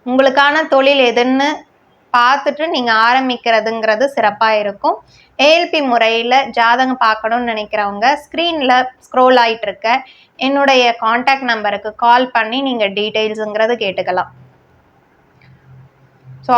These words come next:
ஆன்லைன் கன்சல்டேஷனும் பார்த்துட்டு இருக்கேன், நேர்ல வந்து ஜாதகம் பார்க்குறவங்களும் இருக்காங்க. So, தகுந்த கட்டணம் அதற்கு செலுத்திவிட்டு நீங்க வந்து ஆன்லைன் கன்சல்டேஷனை புக் பண்ணி, அப்பாயின்மெண்ட் ஃபிக்ஸ் பண்ணிட்டு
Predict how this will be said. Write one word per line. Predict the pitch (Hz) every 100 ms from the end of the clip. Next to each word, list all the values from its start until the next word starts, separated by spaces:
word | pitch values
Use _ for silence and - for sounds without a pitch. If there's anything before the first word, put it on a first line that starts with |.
| 240
ஆன்லைன் | 269 294 285 269
கன்சல்டேஷனும் | 254 247 233 226 233 240 254 247
பார்த்துட்டு | 208 208 214 214
இருக்கேன், | 202 262 339 392 240
நேர்ல | 233 269 320 302 311 262
வந்து | 240 233 254
ஜாதகம் | 226 214 214 226
பார்க்குறவங்களும் | 208 196 202 196 214 233
இருக்காங்க. | 190 185 190 185 190 - _ _ _ _ _ _
So, | 233 214
தகுந்த | 208 226 269 302 320
கட்டணம் | 240 - 247 254 240
அதற்கு | 214 214 208 -
செலுத்திவிட்டு | 226 233 247 226 196 233 320 330 _ _ _ _ _ _ _ _
நீங்க | 254 285 294
வந்து | 254 240 247 320 - 220
ஆன்லைன் | 233 247 254 254
கன்சல்டேஷனை | 247 220 214 214 214 214 214 214
புக் | 208 - -
பண்ணி, | 233 220 233
அப்பாயின்மெண்ட் | 220 - 254 262 262 247
ஃபிக்ஸ் | 214 - -
பண்ணிட்டு | 220 214 208 269